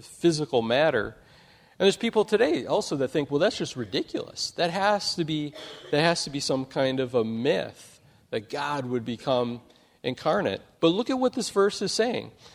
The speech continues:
It's saying a few things. You sh-, she would have this son, and his name shall be called Jesus. Jesus literally means God saves.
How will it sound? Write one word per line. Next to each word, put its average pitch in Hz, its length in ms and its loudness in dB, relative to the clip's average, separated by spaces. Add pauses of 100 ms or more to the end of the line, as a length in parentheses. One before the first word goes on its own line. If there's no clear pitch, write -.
(260)
It's - 120 -2
saying 208 160 4
a - 40 -2
few 214 160 0
things. 151 360 2 (280)
You 160 100 -6
sh-, - 140 -6 (560)
she 185 200 -4
would 170 160 4
have 170 240 6
this - 360 -2 (140)
son, 131 520 2 (720)
and 151 640 4 (540)
his 185 360 -2
name 180 460 2
shall 175 220 0
be 165 80 0
called 160 460 4 (480)
Jesus. 143 800 0 (500)
Jesus 220 720 -2
literally 196 480 0
means 151 260 0
God 160 380 4
saves. 151 840 -2